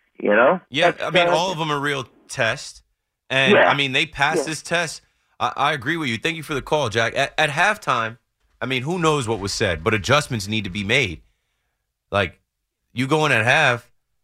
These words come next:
Speaker 2: you talk about everything. That's where you can get in the huddle with your position groups, with your offensive, defensive coordinator, your coaches, and, and everybody can put their heads together on what they're feeling, what they're seeing, what is going on.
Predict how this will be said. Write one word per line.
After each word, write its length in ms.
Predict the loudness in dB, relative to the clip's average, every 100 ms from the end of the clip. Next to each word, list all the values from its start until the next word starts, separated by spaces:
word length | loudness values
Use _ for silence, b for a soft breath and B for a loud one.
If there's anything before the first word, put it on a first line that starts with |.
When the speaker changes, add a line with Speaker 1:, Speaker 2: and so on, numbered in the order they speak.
| _ _
Speaker 2:
you 100 | -2
talk 220 | 2 2
about 160 | 2 2
everything. 380 | 2 0 -4 0
That's 220 | 0 0
where 100 | -4
you 100 | -6
can 160 | -6 -2
get 160 | -2
in 60 | 0
the 80 | 2
huddle 280 | 2 0
with 240 | -2 -4 -2
your 120 | -6
position 500 | -4 -4 -2 -2 -2
groups, 340 | -2 -2 -4
with 300 | -4 -4 -4
your 420 | -4 -2 0 -2 -6 b b b
offensive, 500 | 0 2 -2 -2 -4
defensive 500 | -4 -2 -4 -4 -6
coordinator, 480 | -2 -2 2 2 2
your 180 | 0 0
coaches, 420 | 0 0 -2 -4
and, 180 | -6 -6
and 100 | -2
everybody 400 | 0 0 0 0
can 120 | -2
put 160 | -6 -2
their 120 | 0
heads 220 | 0 0
together 320 | -2 0 2
on 180 | 0 0
what 200 | -2 -2
they're 140 | -2 -6
feeling, 380 | -4 -2 0
what 160 | 0 0
they're 120 | -2
seeing, 360 | -4 -2 0 0
what 160 | 0 0
is 100 | 0
going 280 | -2 0 0
on. 280 | 0 -2